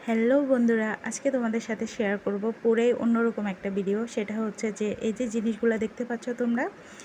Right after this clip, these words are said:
এই জিনিসগুলা কোথা থেকে কিনলাম, কিভাবে কিনলাম, কোথায় গেলাম আমরা আজকে। আজকে সম্পূর্ণ ভিডিও তোমাদের জন্য রাখছি একটু একটু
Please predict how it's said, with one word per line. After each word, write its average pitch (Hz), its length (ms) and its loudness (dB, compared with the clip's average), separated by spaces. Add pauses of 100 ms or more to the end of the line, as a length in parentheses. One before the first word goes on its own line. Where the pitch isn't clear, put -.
(180)
এই 254 140 2
জিনিসগুলা 233 540 0
কোথা 226 260 -2
থেকে 240 260 -2
কিনলাম, 220 420 -4
কিভাবে 220 320 0
কিনলাম, 214 400 -4
কোথায় 233 360 -4
গেলাম 208 260 0
আমরা 196 280 -2
আজকে। 233 420 -4 (240)
আজকে 214 260 -6
সম্পূর্ণ 262 460 0
ভিডিও 233 260 2
তোমাদের 220 380 -2
জন্য 214 220 -4
রাখছি 214 540 -4
একটু 220 240 -4
একটু 240 220 -6